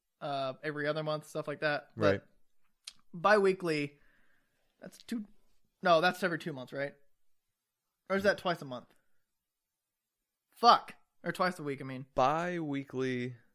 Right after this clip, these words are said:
Speaker 1: That would be every two weeks.
Speaker 2: I think
Speaker 1: There's
Speaker 2: so.
Speaker 1: no way they could crank out two in
Speaker 2: I
Speaker 1: a
Speaker 2: think
Speaker 1: one-,
Speaker 2: so,
Speaker 1: two in
Speaker 2: and
Speaker 1: a
Speaker 2: then I
Speaker 1: week.
Speaker 2: think semi-weekly would be twice a
Speaker 1: Yeah,
Speaker 2: week.
Speaker 1: I think so. Anyway, so, uh, through,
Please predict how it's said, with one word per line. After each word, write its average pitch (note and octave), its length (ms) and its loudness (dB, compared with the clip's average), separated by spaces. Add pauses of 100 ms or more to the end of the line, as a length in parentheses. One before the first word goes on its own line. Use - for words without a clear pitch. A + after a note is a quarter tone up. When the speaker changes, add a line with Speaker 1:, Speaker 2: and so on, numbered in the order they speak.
(880)
Speaker 1:
That B3 100 4
would F#4 100 2
be B3 80 -2
every D#3+ 160 -2
two C#3+ 220 -10
weeks. - 260 -16 (100)
Speaker 2:
I - 300 -20
think A2 180 -6
Speaker 1:
There's F#3+ 100 -6
Speaker 2:
so. A3 60 0
Speaker 1:
no A#3+ 140 8
way G#3+ 140 8
they G3 100 2
could E3 140 -10
crank D#3+ 240 -4
out C#3+ 140 0
two D3 140 -6
in B2 60 -4
Speaker 2:
I - 20 -4
Speaker 1:
a A#2 40 -6
Speaker 2:
think B2+ 80 -6
Speaker 1:
one-, A#2 160 0
Speaker 2:
so, - 160 -6
Speaker 1:
two F#2 60 0
in F#2 40 -2
Speaker 2:
and F#2+ 80 -6
Speaker 1:
a G2 40 -4
Speaker 2:
then G#2 60 -2
I - 40 -2
Speaker 1:
week. B2+ 80 -8
Speaker 2:
think A2 140 -8
semi-weekly F#2+ 800 -6
would F2 180 -12
be F2 120 -18
twice - 360 -16
a D3+ 40 -8
Speaker 1:
Yeah, D3 260 0
Speaker 2:
week. C#3+ 80 -2
Speaker 1:
I - 20 -20
think C#3+ 160 -12
so. B2+ 180 -10 (320)
Anyway, F#3+ 400 6 (320)
so, A#3+ 540 4 (100)
uh, G3+ 520 8 (580)
through, C#4+ 720 2